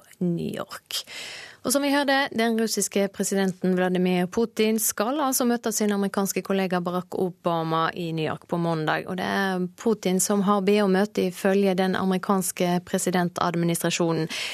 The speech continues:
Med nå Moskva-korrespondent Morten Jentoft.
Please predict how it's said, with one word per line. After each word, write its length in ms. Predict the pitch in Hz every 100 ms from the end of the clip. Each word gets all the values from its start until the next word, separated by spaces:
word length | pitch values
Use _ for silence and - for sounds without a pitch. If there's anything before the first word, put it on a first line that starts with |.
| - -
Med 200 | 233 226 214
nå 260 | 202 190 190
Moskva-korrespondent 1040 | 190 - 196 185 180 175 175 - 170 170
Morten 300 | 175 170 -
Jentoft. 560 | 170 170 - 165 - -